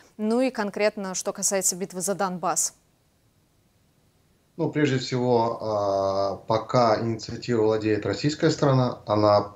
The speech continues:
Speaker 2: провалила свою первую фазу операции, э, получив катастрофические потери,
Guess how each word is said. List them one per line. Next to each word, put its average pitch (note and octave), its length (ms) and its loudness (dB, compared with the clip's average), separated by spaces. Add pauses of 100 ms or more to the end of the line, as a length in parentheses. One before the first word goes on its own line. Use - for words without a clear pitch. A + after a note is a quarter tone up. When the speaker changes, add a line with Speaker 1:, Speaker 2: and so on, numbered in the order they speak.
(100)
Speaker 2:
провалила A#2+ 480 4
свою G2+ 280 -2
первую B2 300 4
фазу A#2+ 300 2
операции, G2 720 -2
э, F2 440 -4 (220)
получив G#2+ 460 0
катастрофические - 960 -2
потери, G#2 640 2